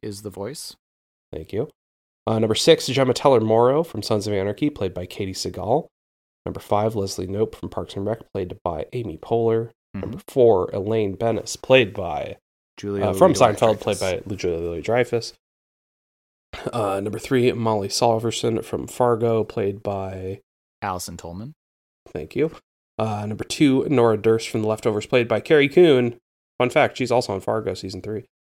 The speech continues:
Speaker 2: Uh, and number one, Kim Wexler from Better Call Saul,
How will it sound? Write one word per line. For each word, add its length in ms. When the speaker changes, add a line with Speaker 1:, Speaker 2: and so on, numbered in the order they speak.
Speaker 2:
Uh, 300
and 500
number 300
one, 520
Kim 220
Wexler 640
from 240
Better 180
Call 280
Saul, 560